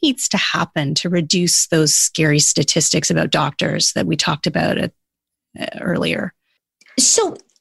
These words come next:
Speaker 2: you know, we know that when we look at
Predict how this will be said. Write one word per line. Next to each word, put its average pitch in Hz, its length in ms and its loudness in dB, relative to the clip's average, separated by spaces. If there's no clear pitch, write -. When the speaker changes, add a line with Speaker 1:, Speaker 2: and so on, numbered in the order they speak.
Speaker 2:
you 294 220 -6
know, 302 100 0
we 339 300 0
know 214 440 2
that 196 280 2
when 202 200 4
we 202 140 4
look 220 460 0
at 165 340 0